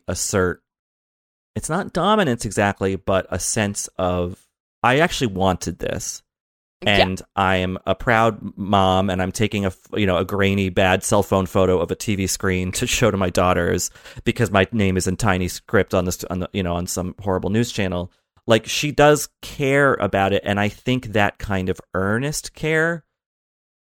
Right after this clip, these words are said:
Speaker 1: seems a little alien to Roman, and, and, and maybe makes him more willing to, like, spy on her and,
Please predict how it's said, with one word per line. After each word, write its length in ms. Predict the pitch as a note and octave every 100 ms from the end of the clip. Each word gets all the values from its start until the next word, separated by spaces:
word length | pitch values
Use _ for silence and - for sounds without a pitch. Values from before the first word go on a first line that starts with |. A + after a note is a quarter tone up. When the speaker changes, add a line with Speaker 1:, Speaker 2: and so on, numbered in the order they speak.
| -
Speaker 1:
seems 360 | - B2+ A2+
a 60 | G#2+
little 240 | G2+ F#2+ -
alien 460 | F#2 F2 D#2+ -
to 120 | -
Roman, 400 | D2 - - - - _ _ -
and, 240 | G#2 G2+ - _
and, 220 | G#2 G2+ -
and 180 | G#2 G2+
maybe 300 | G2+ G#2 G#2
makes 280 | G2 F#2 -
him 120 | G2
more 160 | F2+ F2
willing 240 | E2+ F2
to, 100 | E2
like, 160 | D#2+ D#2+
spy 300 | - E2 E2
on 120 | D#2+
her 260 | E2+ D2+ -
and, 140 | D#2+